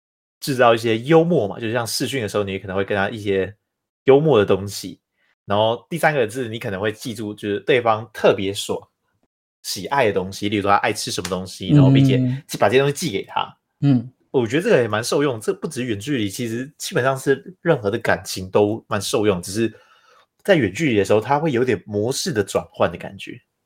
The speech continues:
Speaker 2: 啊，对啊，但我觉得就是，
Speaker 1: 嗯。
Speaker 2: 其实我觉得归根究底，就是我们两个人没有彼此就是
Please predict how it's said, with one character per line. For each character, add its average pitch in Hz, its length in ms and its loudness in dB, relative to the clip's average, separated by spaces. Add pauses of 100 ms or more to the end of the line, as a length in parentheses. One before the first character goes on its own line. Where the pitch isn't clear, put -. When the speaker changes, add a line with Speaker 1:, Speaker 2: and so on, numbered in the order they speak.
Speaker 2:
啊， 131 160 6
对 139 180 6
啊， 107 240 2 (240)
但 214 140 6
我 143 80 6
觉 127 140 4
得 127 60 6
就 160 100 4
是， 160 180 6
Speaker 1:
嗯。 139 240 2 (100)
Speaker 2:
其 208 160 0
实 233 120 4
我 143 180 2
觉 135 80 0
得 135 80 4
归 165 220 0
根 156 280 0 (120)
究 135 260 -2
底， 107 160 -16
就 127 140 -8
是 139 100 -2
我 127 140 -4
们 117 120 -2
两 110 160 -2
个 110 80 -2
人 110 120 -2
没 135 100 2
有 135 100 2
彼 120 280 -4
此 113 360 -8 (220)
就 131 140 -2
是 123 420 2